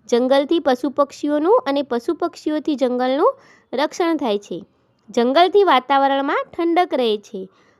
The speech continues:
હવા શુદ્ધ રહે છે અને પુષ્કળ વરસાદ પડે છે. જંગલો રણને આગળ વધતું અટકાવે છે. કેટલાક ઉદ્યોગો પણ જંગલ પર આધારિત છે. આમ જંગલ આપણા માટે આશીર્વાદરૂપ છે.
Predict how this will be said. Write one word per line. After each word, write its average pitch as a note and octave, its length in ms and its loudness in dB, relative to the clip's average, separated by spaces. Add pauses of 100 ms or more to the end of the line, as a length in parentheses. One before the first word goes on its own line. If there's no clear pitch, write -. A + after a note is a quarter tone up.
હવા A#3 220 2
શુદ્ધ C4+ 340 -6
રહે D4 300 0
છે F4 220 -6
અને C4 220 -2
પુષ્કળ C4+ 480 -6 (460)
વરસાદ D#4+ 460 0
પડે A3 200 -2
છે. G3+ 280 -18 (420)
જંગલો C#4+ 520 2
રણને E4 400 0
આગળ B3+ 380 -2
વધતું C4 540 -2 (240)
અટકાવે C#4+ 460 0
છે. G3 320 -10 (500)
કેટલાક D4 340 -2
ઉદ્યોગો C#4+ 720 0 (380)
પણ D4 140 2
જંગલ C4 400 0
પર D4 180 -2 (220)
આધારિત C#4+ 460 -2
છે. - 360 -12 (320)
આમ D4+ 320 -2 (100)
જંગલ B3+ 420 -2
આપણા B3+ 280 -2
માટે B3+ 280 -6 (340)
આશીર્વાદરૂપ D4+ 680 -2
છે. G3+ 360 -12